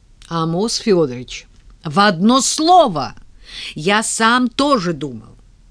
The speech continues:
Городничий. «Да. Оба пальцем в небо попали». Почтмейстер. «Право, война с турками. Это всё француз гадит».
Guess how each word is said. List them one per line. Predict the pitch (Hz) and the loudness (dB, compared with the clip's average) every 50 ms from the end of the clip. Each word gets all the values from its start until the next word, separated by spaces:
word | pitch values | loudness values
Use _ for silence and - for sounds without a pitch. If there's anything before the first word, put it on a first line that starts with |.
| - - _ _ - _ - - - | -20 -20 _ _ -20 _ -20 -16 -10
Городничий. | 147 156 156 156 151 139 135 147 135 - - - 156 | -8 -6 -4 -4 -6 -4 -6 -8 -8 -8 -8 -8 -4
«Да. | 160 175 170 165 156 143 127 117 107 110 113 - _ _ - - - _ _ - - - - - - - - _ _ | -4 -2 -2 -2 -2 -4 -6 -10 -14 -16 -16 -20 _ _ -20 -20 -20 _ _ -20 -20 -20 -20 -20 -20 -20 -20 _ _
Оба | - 208 226 269 302 302 285 285 285 285 294 - _ _ - _ - - | 6 6 6 6 6 2 0 -2 -2 -2 -4 -10 _ _ -20 _ -20 -2
пальцем | _ 226 226 247 254 240 - - - 254 240 226 | _ 2 2 2 0 -4 -6 -4 -2 0 0 2
в | 240 | 2
небо | 240 269 240 147 139 | 0 -2 -2 -4 -8
попали». | 127 - 139 135 - 135 113 110 107 107 - - - - - - _ _ _ - - | -10 -12 -14 -12 -12 -16 -14 -14 -18 -20 -20 -20 -20 -20 -20 -20 _ _ _ -16 -10
Почтмейстер. | - 170 165 - - - 180 160 127 - - - - 117 - _ _ - _ _ - | -10 -8 -8 -10 -10 -8 -8 -8 -8 -12 -14 -18 -18 -20 -20 _ _ -20 _ _ -6
«Право, | 165 180 180 175 180 175 170 170 165 160 - - - - _ | -2 2 4 4 4 4 2 0 -2 -4 -6 -10 -20 -18 _
война | 156 156 196 208 202 185 190 202 202 | -2 0 2 2 4 2 2 0 0
с | 185 - | -2 -4
турками. | - 185 202 220 226 196 - 208 202 202 202 214 208 _ _ _ - _ _ - _ - - - | -2 0 0 0 0 -2 -4 -4 -2 -2 -4 -6 -8 _ _ _ -20 _ _ -20 _ -20 -12 -8
Это | 160 175 - | -8 -6 -6
всё | - - 247 | 0 -2 -2
француз | 240 - 269 294 311 294 - - - 247 254 269 302 349 330 320 | 0 0 0 0 0 0 -2 0 2 4 4 4 4 2 2 0
гадит». | 285 302 311 269 190 156 127 117 117 - | -2 2 2 2 2 2 -2 -8 -14 -16